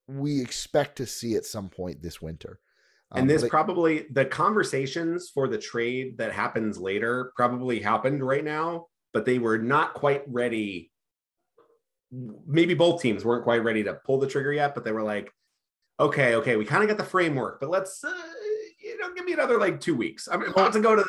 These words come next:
Speaker 2: Thanksgiving. Let's just, I don't wanna, I don't wanna have to answer this at the family. Like, why did I trade, uh, Curtis Mead for Sean Murphy? Just let me, give me, like, a week and then we'll, we'll talk after that."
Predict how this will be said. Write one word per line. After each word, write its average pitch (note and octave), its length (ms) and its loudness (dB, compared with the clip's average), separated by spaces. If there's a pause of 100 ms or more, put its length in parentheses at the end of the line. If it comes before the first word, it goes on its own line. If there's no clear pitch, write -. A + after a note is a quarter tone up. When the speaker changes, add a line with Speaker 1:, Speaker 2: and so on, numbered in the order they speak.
(120)
Speaker 2:
Thanksgiving. E3+ 640 4
Let's E3 280 0
just, F#3+ 240 -2
I G3+ 60 -2
don't G3+ 160 0
wanna, F3 420 2 (480)
I F#3 60 2
don't A3+ 80 4
wanna G#3 120 4
have D#3 140 -4
to D#3+ 140 -2
answer E3+ 260 0
this D#3+ 300 -2
at - 140 -4
the C#3 80 -6
family. D#3+ 400 2
Like, C#3 200 0
why C3+ 200 0
did E3+ 120 -6
I D3+ 100 0
trade, C#3+ 560 -4 (160)
uh, C3 420 0 (420)
Curtis D#3+ 340 2
Mead D3+ 340 4
for B2+ 340 0
Sean C#3+ 320 0
Murphy? C3+ 520 -2
Just C3+ 220 -10 (100)
let E3 140 6
me, E3+ 160 6
give D#3+ 200 4
me, F#3+ 140 6
like, F3+ 160 6
a C#3+ 100 6
week C3 300 2
and A#2+ 100 2
then A2 100 -4
we'll, G#2+ 240 -2
we'll A2+ 120 -10
talk G#2 340 0 (200)
after - 320 -8
that." - 140 -20